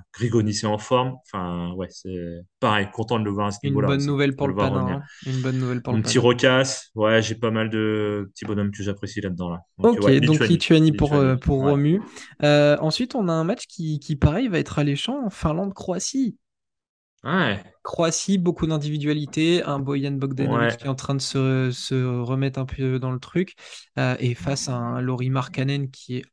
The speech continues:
Speaker 1: Pareil, qui a
Speaker 2: incroyable.
Speaker 1: fait ses stats. On n'a pas parlé des, du tri-, enfin, il y avait le trio, mais lui aussi, hein, était un peu attendu, euh... il porte
Speaker 2: Il
Speaker 1: son
Speaker 2: fait
Speaker 1: équipe.
Speaker 2: partie des, des meilleurs joueurs et meilleurs scoreurs de
Speaker 1: Ouais,
Speaker 2: la, de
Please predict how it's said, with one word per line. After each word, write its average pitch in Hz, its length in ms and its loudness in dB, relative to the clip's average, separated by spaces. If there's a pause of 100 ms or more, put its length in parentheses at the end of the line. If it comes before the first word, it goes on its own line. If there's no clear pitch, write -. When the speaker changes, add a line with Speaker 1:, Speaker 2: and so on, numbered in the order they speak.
(160)
Speaker 1:
Pareil, 110 380 4
qui 151 80 6
a 156 40 4
Speaker 2:
incroyable. - 20 -2
Speaker 1:
fait 120 120 0
ses 117 160 0
stats. 127 280 0 (260)
On 117 40 -6
n'a 110 100 2
pas 120 140 4
parlé 110 260 2
des, 104 320 0
du 104 140 -6
tri-, 104 400 -6
enfin, 92 540 -2 (140)
il 107 60 -2
y - 20 0
avait 104 100 0
le 101 80 -4
trio, 117 360 2
mais 104 300 0
lui 101 120 -4
aussi, 110 260 -4
hein, 113 160 -4
était 110 180 -8
un 101 80 -4
peu 104 140 -6
attendu, 101 360 -6
euh... 95 240 -4 (720)
il 101 140 -10
porte - 180 0
Speaker 2:
Il 139 60 0
Speaker 1:
son 113 60 -2
Speaker 2:
fait 104 100 2
Speaker 1:
équipe. - 20 0
Speaker 2:
partie 139 300 0
des, 147 280 4
des 139 160 2
meilleurs 139 340 2
joueurs 139 240 0
et 131 100 0 (140)
meilleurs 131 320 -2
scoreurs 120 320 2
de 107 60 4
Speaker 1:
Ouais, - 20 -6
Speaker 2:
la, 123 100 -4
de 113 60 -12